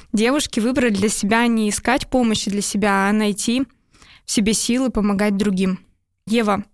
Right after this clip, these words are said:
расскажи немножко о себе слушателям, чем ты занимаешься, какую помощь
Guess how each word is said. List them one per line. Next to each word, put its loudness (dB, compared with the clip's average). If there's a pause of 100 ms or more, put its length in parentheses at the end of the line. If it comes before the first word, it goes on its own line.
(120)
расскажи 0
немножко 0
о 0
себе 0
слушателям, -2
чем 0
ты -2
занимаешься, 0
какую -2
помощь 0